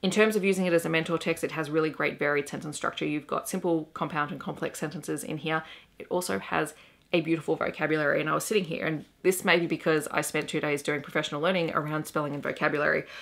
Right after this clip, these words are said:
I've actually pulled out some tier two words that I just thought were absolutely beautiful that you could use with this book. So here we go. Some of the vocab I loved in here were dwelling, fine, whispers, comfortable, flops, creeps, and pokes.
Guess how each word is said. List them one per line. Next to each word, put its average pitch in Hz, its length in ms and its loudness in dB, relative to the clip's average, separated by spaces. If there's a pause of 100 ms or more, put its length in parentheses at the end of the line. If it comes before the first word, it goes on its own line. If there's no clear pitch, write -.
(160)
I've 151 80 2
actually 165 240 2
pulled 147 220 -4
out - 100 -2
some 151 140 -6
tier 151 160 -2
two 147 180 -4
words 139 380 -2
that 151 240 0 (280)
I 160 60 -6
just 151 160 -6
thought - 140 0
were 151 120 2
absolutely 151 340 -2
beautiful 147 420 -4
that 143 100 -4
you 147 80 -6
could 151 180 -4
use 180 380 0
with - 120 -4
this - 140 -4
book. - 300 2
So 151 300 -2 (160)
here 202 140 2
we 156 60 2
go. - 100 -6 (180)
Some 175 200 0
of 170 100 6
the 170 60 4
vocab 156 280 4
I 151 80 6
loved 147 320 0
in - 120 -8
here 147 160 -8
were 147 100 -4
dwelling, 202 500 4
fine, 156 540 2
whispers, 151 600 -4
comfortable, 151 600 -4
flops, - 460 -4 (100)
creeps, - 360 -6
and 160 160 -4
pokes. - 440 -6